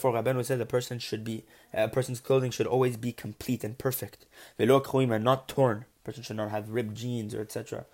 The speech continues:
Not wear things like this. Ki hu kilkul hashmira, because actually it damages one's protection.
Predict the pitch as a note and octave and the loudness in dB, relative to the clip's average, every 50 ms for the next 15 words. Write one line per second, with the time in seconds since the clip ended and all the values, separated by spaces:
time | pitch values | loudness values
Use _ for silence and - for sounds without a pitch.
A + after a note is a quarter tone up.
0 | - - - - _ - - B2 C3 C3 B2+ B2 - B2+ B2 A#2+ A#2 A2 A#2 A#2+ | -20 -20 -20 -20 _ 0 4 6 8 8 8 8 6 4 -2 -2 -2 -2 -4 -8
1 | - - A2+ A2 B2+ C3 C3 - A#2+ A2 - C#3 C3 A#2 - - A#2+ B2 C3+ C3+ | -8 -4 -2 0 0 0 0 -2 -4 0 4 4 4 4 4 -2 -4 -2 -2 -2
2 | B2 A#2 - A2 A2 - B2+ C3 B2 - - A#2+ A2 - - - - - - - | -2 -2 -2 -2 -2 0 -2 -2 -2 -6 -8 -10 -10 -10 -14 -20 -20 -18 -6 0
3 | - A2+ A#2+ A2 A2+ A2+ A#2+ B2 B2 A2+ G#2+ G#2+ G#2+ A#2 A#2 G#2+ - - G2+ - | 0 2 4 6 6 6 6 4 2 0 0 0 2 2 2 0 -2 -6 -6 -4
4 | - A2+ G#2+ - - - F#2+ - | -2 -4 -4 -4 -6 -12 -12 -14